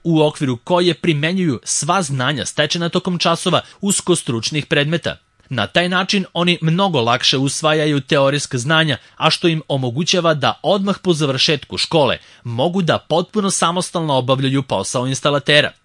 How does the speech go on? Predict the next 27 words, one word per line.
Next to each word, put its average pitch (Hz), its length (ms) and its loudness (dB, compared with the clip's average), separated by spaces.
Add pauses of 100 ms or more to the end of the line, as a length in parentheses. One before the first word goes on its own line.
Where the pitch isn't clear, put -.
(240)
Pored 139 340 4
učenja 185 420 -2
poslova 156 580 0
instalacije 156 680 0
vodovodnih, 131 760 -2
kanalizacionih, 165 1000 0
grejnih 120 520 0
te 113 240 -2
gasovodnih 139 680 -2
instalacionih 135 760 -2
sistema, 160 420 0 (220)
učenici 196 460 -2
se 190 220 -2
upoznaju 180 640 2
i 185 80 -2
sa 160 280 -2
načinima 160 680 -2
njihovog 135 480 -2
održavanja, 139 600 0 (260)
odnosno 151 380 -2
popravki, 156 580 0 (300)
tako 170 240 2
da 156 120 0
su 156 180 -2
po 147 260 0
sticanju 156 500 -4
diplome 147 480 -2